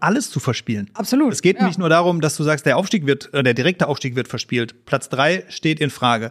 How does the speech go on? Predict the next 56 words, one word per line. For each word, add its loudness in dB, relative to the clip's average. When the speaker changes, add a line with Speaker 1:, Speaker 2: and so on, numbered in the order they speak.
Speaker 2:
Platz -2
vier 2
st-, -6
ist -20
Speaker 1:
Platz 0
Speaker 2:
auch 4
Speaker 1:
vier 0
Speaker 2:
noch. 0
Speaker 1:
steht 2
in -2
Frage, 0
dann 0
hättest 0
du 2
auch 0
den 0
D-F-B-Pokal -2
weg, -2
nachdem -2
du 0
schon -2
im 2
Niederrhein-Pokal 0
gegen 0
R 0
W -2
O 0
vergeigt -2
hast. -10
Alles -2
steht -2
aktuell 2
in 2
Frage. 0
Verlierst 2
du 2
gegen 0
Ferl 2
am -2
Wochenende, 0
ist -8
Ferl 4
auch 2
vorbei. -4
Torverhältnis 0
ist -6
auch -4
da 2
deutlich -2
besser -4
als, -10
als -8
bei 0
R 0
W 2
E. -2